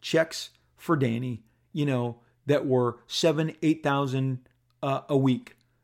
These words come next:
The guy was cleaning up, uh, working in comics from the word go. He had just, you know, basically walked into the building. I loved his line. I loved how slick and commercial he was.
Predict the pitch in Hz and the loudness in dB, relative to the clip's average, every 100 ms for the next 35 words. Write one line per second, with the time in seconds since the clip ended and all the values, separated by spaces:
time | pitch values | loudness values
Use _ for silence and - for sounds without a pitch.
0 | - 131 143 147 147 120 123 - - 170 | -6 0 0 2 0 -2 -6 -6 -6 -2
1 | 190 175 143 156 _ _ _ _ _ _ | 0 0 0 -2 _ _ _ _ _ _
2 | 147 143 131 - 131 151 135 165 160 156 | -2 0 0 -2 0 0 0 -6 -4 -6
3 | - 143 135 135 - - _ _ - 143 | -4 -4 -4 -4 -8 -20 _ _ -4 -2
4 | 131 117 135 131 117 127 113 - 139 113 | 0 0 0 0 0 0 0 -4 -6 -6
5 | 110 165 165 - - _ _ _ _ 160 | -4 0 0 -4 -18 _ _ _ _ 0
6 | 147 135 147 156 156 143 160 165 196 175 | 2 2 0 0 -2 4 4 4 -2 0
7 | 151 147 143 160 170 165 135 156 160 170 | 4 4 2 -4 -8 0 4 4 2 -4
8 | 143 139 143 143 139 131 151 170 156 - | -2 -2 -2 -6 -4 -2 0 0 -4 -4
9 | - 160 160 143 143 135 135 135 120 120 | -4 -4 -4 -6 -2 -2 -2 -2 -2 -2
10 | 135 | -6